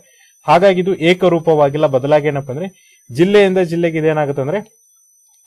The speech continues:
ಡಿಫರೆನ್ಸ್ ಬರುತ್ತೆ. ಆಮೇಲೆ ನೋಡ್ರಿ, ಈ ನಿಯೋನೆಟಲ್ ಮತ್ತೆ under five ಟಾರ್ಗೆಟ್ ಏನಪ್ಪಾ ಅಂದ್ರೆ already ಏನಪ್ಪಾ ಅಂದ್ರೆ ನವಜಾತ ಶಿಶುಗಳನ್ನ ಏನಪ್ಪಾ ಅಂದ್ರೆ ನಾವು ಎರಡ್ನೂರ ಎಂಬತ್ತಾರು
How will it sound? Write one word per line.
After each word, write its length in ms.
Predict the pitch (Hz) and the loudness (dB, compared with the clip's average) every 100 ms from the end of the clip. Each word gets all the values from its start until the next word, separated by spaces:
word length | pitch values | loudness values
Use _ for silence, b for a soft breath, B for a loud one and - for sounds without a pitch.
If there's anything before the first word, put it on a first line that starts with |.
| - | -4
ಡಿಫರೆನ್ಸ್ 440 | 135 147 139 139 | -2 0 -2 -4
ಬರುತ್ತೆ. 340 | 117 104 - 117 92 _ b b b - | -6 -8 -6 -8 -8 _ b b b -6
ಆಮೇಲೆ 240 | 156 185 | 0 2
ನೋಡ್ರಿ, 260 | 185 180 208 - _ _ _ 160 | 2 2 -2 -4 _ _ _ -4
ಈ 140 | 156 | -2
ನಿಯೋನೆಟಲ್ 640 | 139 156 196 190 180 180 | 0 2 2 2 0 0
ಮತ್ತೆ 220 | 170 160 165 | -2 0 0
under 240 | 143 165 170 | 2 -2 0
five 140 | 165 | 0
ಟಾರ್ಗೆಟ್ 320 | 156 139 147 143 | 2 0 -2 -4
ಏನಪ್ಪಾ 240 | 135 131 | -6 -6
ಅಂದ್ರೆ 120 | 143 151 131 | -4 0 0
already 300 | 143 170 165 | 0 0 0
ಏನಪ್ಪಾ 260 | 160 147 | -2 -4
ಅಂದ್ರೆ 140 | 143 160 | -6 0
ನವಜಾತ 440 | 139 151 160 160 | 2 2 2 0
ಶಿಶುಗಳನ್ನ 480 | 156 - 147 151 143 | -2 -6 -6 -4 -4
ಏನಪ್ಪಾ 240 | 139 139 | -6 -6
ಅಂದ್ರೆ 140 | 131 123 | -8 -6
ನಾವು 180 | 135 190 _ b b b | -8 -8 _ b b b
ಎರಡ್ನೂರ 360 | 131 147 185 185 | 0 2 2 4
ಎಂಬತ್ತಾರು 840 | 170 151 160 156 147 156 156 - | 4 4 -2 2 4 4 2 -6